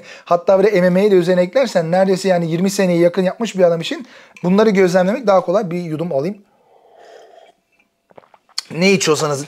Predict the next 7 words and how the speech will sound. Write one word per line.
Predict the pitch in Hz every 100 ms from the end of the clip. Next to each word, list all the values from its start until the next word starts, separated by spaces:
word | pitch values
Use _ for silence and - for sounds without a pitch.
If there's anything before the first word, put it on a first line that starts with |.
| 135
dersin | 156 156 160
arkadaşlar. | 131 131 127 123 190 170 - _ _ _ _ _ _ _ _ _ - - -
Kahve. | - 147 127 151 165
Kahvenin | - 127 151 160
içinde | 147 156 151
böyle | 143 139 139 120 -
birkaç | 131 139 - -